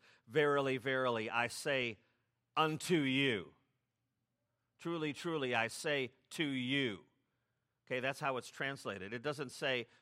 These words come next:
"Truly, truly, I say for you." That, we, that's not how we would talk. If I'm speaking to you, I don't say, "I'm speaking for you." That has a different meaning in English, that I'm speaking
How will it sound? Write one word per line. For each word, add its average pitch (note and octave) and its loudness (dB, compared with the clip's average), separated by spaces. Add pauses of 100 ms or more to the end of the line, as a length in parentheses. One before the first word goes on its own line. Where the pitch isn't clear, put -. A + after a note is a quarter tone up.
"Truly, D3 -4
truly, C3 -4
I A2 -2
say B2+ -2
for C#3 0
you." B2+ -2 (240)
That, - -12
we, C3+ -10
that's C#3 -8
not C3+ -4
how C3 -2
we B2 -4
would A2+ -8
talk. A2 -2 (320)
If - -8
I'm A#2 -2
speaking C3 -10
to F3 -2
you, G#2 -6
I A2 0
don't A#2+ -6
say, B2 -8
"I'm G2+ -10
speaking G#2+ -14
for E3+ 0
you." F#2 -8 (340)
That A#2+ -4
has A#2+ -6
a A#2 -18
different A2 -10
meaning A2 -6
in F#2 -10
English, D#2+ -14
that G2+ -14
I'm F#2 -14
speaking G2+ -16